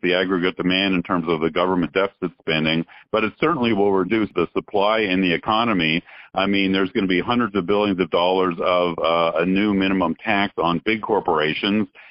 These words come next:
And then the, uh, I R S is gonna get a vastly increased funding and budget to increase enforcement,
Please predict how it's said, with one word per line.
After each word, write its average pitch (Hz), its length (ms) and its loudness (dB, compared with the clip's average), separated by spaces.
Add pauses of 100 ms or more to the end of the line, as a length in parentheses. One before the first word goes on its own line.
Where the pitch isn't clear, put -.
(160)
And 95 160 0
then 107 200 0
the, 107 280 0
uh, 98 40 0
I 110 500 2
R 123 140 2
S 147 220 0
is 101 160 -4
gonna 107 260 0
get 95 200 2
a 87 80 0
vastly 107 580 -2
increased 107 440 -2
funding 110 320 2
and 85 140 0
budget 110 380 0
to 104 100 -2
increase 107 420 -2
enforcement, 98 800 -2